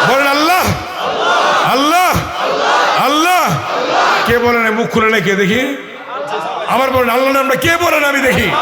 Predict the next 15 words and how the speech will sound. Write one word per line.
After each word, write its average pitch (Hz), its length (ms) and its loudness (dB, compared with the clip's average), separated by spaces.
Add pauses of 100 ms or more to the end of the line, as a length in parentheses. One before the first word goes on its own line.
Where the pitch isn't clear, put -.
(480)
জোরে 349 260 2
বলেন, 311 240 2
"আল্লাহ, 349 480 4 (920)
আল্লাহ, 330 560 4 (680)
আল্লাহ, 330 720 4 (560)
আল্লাহ, 330 680 2 (520)
আল্লাহ, 320 760 2 (500)
আল্লাহ।" 330 640 2 (1200)
কি 196 140 0
আপনি 196 260 2
বলেন 196 280 2
নাই 180 160 0
কেন? 180 420 -6 (1200)
কি 208 240 0
হুজুর? 196 640 0